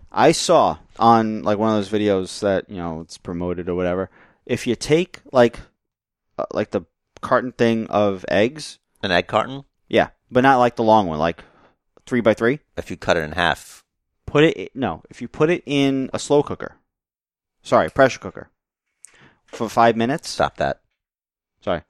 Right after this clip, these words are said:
Speaker 1: for five
Speaker 2: <laughs>
Speaker 1: minutes.
Speaker 2: Okay.
Speaker 1: Um,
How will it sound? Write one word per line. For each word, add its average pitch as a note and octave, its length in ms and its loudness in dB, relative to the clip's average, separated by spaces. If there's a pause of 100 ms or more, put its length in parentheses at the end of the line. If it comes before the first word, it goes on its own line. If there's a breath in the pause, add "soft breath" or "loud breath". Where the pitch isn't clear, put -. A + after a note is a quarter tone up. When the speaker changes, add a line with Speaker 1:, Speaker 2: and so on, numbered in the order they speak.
Speaker 1:
for A#2+ 100 -10
five C3+ 260 4
Speaker 2:
<laughs> - 0 -
Speaker 1:
minutes. G2+ 440 -6 (120)
Speaker 2:
Okay. D2 360 -10 (720)
Speaker 1:
Um, G2+ 800 4